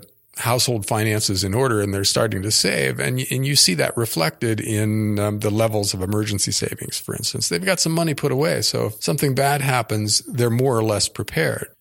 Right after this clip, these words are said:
But this time around, they're not. One of the interesting things about this stat is that it comes at the same time that household net worth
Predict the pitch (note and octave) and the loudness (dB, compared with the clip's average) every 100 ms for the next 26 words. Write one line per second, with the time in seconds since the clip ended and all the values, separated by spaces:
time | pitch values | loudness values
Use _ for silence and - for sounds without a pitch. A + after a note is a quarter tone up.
0 | _ A#2+ A#2 G3+ - F#3 D3 C#3 C3 A#2+ | _ -8 -2 -2 0 -2 0 0 0 0
1 | A2+ - - - - - _ _ _ - | -2 -4 -8 -12 -20 -20 _ _ _ -2
2 | C3 D#3 B2 C#3+ D3 - G#2+ G#2+ - - | 2 4 4 2 0 2 0 0 -8 -2
3 | A#2+ G2+ G2 - G2 - C#3+ D#3+ - - | 0 2 0 2 2 2 2 0 0 -4
4 | - - _ - A#2+ G#2 G#2+ G#2 F#2+ - | -10 -14 _ -2 0 2 2 2 0 -2
5 | A2+ G#2+ - F#3+ F#3 C3 B2+ - - C#3+ | -2 0 0 0 0 0 -2 2 4 4
6 | D3+ D3 - D3 D#3 A#2+ A2 A2+ - D3 | 2 0 -2 -2 0 0 0 -2 -2 -2
7 | D3+ - D#3+ C3 G#2+ G#2+ A#2 - - G#2 | 0 -2 0 0 0 0 0 -2 -4 0
8 | A#2+ A#2+ F#2+ A2 - - | 2 2 -2 -6 -8 -8